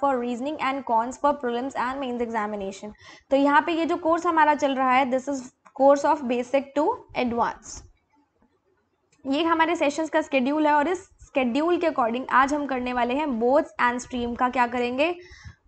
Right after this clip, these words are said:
कॉन्सेप्ट क्लास करेंगे, सीखेंगे कि boats and stream को सॉल्व कैसे किया जाता है और actually में ये वर्क कैसे करता है। और यहाँ पे मैंने आपको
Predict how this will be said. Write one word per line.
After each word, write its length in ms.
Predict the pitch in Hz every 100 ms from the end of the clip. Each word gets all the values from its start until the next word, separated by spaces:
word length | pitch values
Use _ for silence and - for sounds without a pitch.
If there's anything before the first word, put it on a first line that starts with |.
| -
कॉन्सेप्ट 500 | 277 311 359 277 -
क्लास 280 | 277 202
करेंगे, 380 | - 247 247 277
सीखेंगे 500 | 277 277 262 311 294
कि 140 | 285 302
boats 420 | 240 254 262 277
and 120 | 269
stream 220 | 269 254
को 140 | 247 277
सॉल्व 260 | 254 240 226
कैसे 220 | 233 233
किया 240 | 240 269 254
जाता 260 | 247 247
है 80 | 277
और 120 | 233
actually 280 | 214 247 254
में 100 | 277
ये 140 | 277
वर्क 320 | 240 226 269 -
कैसे 300 | 233 - 220
करता 280 | 202 - 180
है। 180 | - _ - - - - - - _ -
और 100 | 277
यहाँ 240 | 269 294
पे 100 | 370
मैंने 220 | 359 349
आपको 340 | 339 262 -